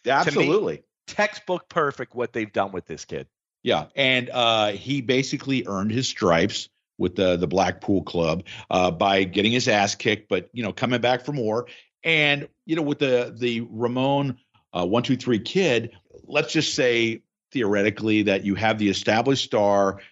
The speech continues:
Speaker 1: and the young kid, and you're like, "This young kid's got a lot of potential. I wanna do something with him." So the first, the first time they wrestle, uh, well,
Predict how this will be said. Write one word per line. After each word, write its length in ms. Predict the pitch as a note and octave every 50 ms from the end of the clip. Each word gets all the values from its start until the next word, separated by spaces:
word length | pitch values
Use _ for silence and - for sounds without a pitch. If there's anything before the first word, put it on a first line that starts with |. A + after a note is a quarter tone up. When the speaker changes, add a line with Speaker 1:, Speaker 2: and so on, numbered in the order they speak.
| _ _
Speaker 1:
and 140 | - G#2+ G2+
the 80 | F#2 F#2
young 240 | F#2+ A2+ B2 C#3 C3+
kid, 320 | - C3 B2 A#2 A2+ G#2+
and 80 | G#2 G2+
you're 180 | G#2+ A2 A#2+
like, 260 | A2+ G2+ G2 F#2 -
"This 180 | - G2 - - _ -
young 240 | - G2 G2+ G#2
kid's 240 | G2+ - A2 F2+ -
got 100 | F#2+ E2+
a 40 | E2
lot 140 | E2+ F2 F#2
of 60 | F#2
potential. 380 | G2+ G2+ - G#2+ G2+ - G2+ F2+
I 40 |
wanna 160 | F2 G2 F#2 F2
do 180 | D#2+ A#2+ D3 E3
something 380 | - - G#2 F#2 - F#2 F2+
with 140 | F2 E2+ E2
him." 180 | F#2+ F2 E2+ E2+ - - - - - - - _
So 460 | - - - C3+ B2 A2+ A2 G#2+ G#2 F#2+
the 100 | G2+ G2+
first, 420 | - C3+ C#3+ E3 D#3 - - - -
the 180 | - A#2 A2 G#2+
first 320 | - - E3 F#3 F3 -
time 200 | - D#3+ D3+ D#3
they 100 | C3+ B2
wrestle, 540 | A#2 B2+ C#3 C#3+ - - D3 C#3+ C3 - _ _ _ _ _ _ _ _ -
uh, 480 | G2 G2 G2 F#2+ F#2 F2+ F2+ F2 E2 E2+
well, 520 | A2 C#3 D3+ D#3 D#3 D3+ C#3+ C#3+ - _